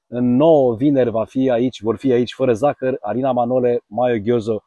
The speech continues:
și Țapinari. În, uh, zece sâmbătă va fi domnul Nicu Alifantis împreună cu Răzvan, uh,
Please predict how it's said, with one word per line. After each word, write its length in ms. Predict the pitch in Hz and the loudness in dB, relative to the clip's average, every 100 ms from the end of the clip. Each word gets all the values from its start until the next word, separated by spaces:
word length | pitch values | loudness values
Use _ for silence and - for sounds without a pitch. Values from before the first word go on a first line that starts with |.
| _ _ _ | _ _ _
și 160 | - | -8
Țapinari. 640 | 120 120 104 107 151 175 170 _ _ _ _ | 2 2 2 -2 0 0 -4 _ _ _ _
În, 340 | - 139 139 | -4 0 0
uh, 300 | 131 127 123 | 2 2 2
zece 400 | 104 120 160 131 | 2 2 2 0
sâmbătă 840 | 113 151 143 123 104 110 104 101 95 | -4 -2 0 0 -2 -4 -2 -4 -6
va 180 | 101 110 | -2 -2
fi 440 | - 127 123 113 104 | 0 -2 0 -2 0
domnul 280 | 117 113 101 | -2 -2 -2
Nicu 320 | 120 170 156 | -2 0 0
Alifantis 540 | 131 110 135 120 110 | 0 0 -2 -4 -10
împreună 360 | 107 104 120 110 | -8 -8 -8 -8
cu 100 | 104 | -10
Răzvan, 480 | 107 101 117 110 104 | -8 -4 -4 -6 -10
uh, 180 | 101 | -10